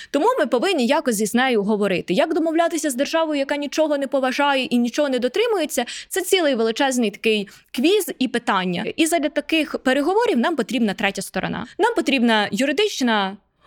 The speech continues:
домовленість між цією третьою стороною та Росією,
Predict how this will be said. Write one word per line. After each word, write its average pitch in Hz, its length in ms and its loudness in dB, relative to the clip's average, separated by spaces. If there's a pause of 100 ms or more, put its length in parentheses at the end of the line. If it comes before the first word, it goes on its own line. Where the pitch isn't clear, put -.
(120)
домовленість 320 680 2
між 262 240 0
цією 262 400 0
третьою 240 320 -2
стороною 220 460 0
та 202 120 0
Росією, 202 640 0